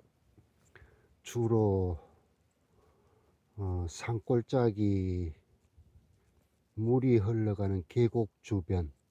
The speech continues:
낙엽이 떨어져서 썩은 부엽토 흙에 주로 많이 자생을 하고 있습니다.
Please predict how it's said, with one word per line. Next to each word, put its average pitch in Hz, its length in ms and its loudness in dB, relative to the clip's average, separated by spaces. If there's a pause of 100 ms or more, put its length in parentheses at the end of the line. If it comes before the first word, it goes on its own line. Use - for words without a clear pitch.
(1300)
낙엽이 104 680 0
떨어져서 101 560 -2
썩은 98 560 -4
부엽토 98 1080 -2 (1160)
흙에 120 800 -6 (720)
주로 92 320 -4
많이 90 400 -6
자생을 95 560 -6
하고 92 200 -8
있습니다. 92 600 -12